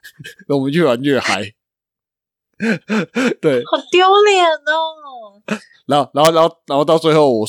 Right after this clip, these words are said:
Speaker 1: 我手里抱着超多衣服了。<laughs>
Speaker 2: 好丢脸哦。
Speaker 1: 哎，很好玩欸。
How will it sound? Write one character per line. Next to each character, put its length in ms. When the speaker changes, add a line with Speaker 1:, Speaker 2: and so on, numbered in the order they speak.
Speaker 1:
我 280
手 460
里 140
抱 180
着 80
超 220
多 160
衣 140
服 200
了。 60
<laughs> 40
Speaker 2:
好 140
丢 220
脸 240
哦。 500
Speaker 1:
哎， 220
很 140
好 200
玩 260
欸。 260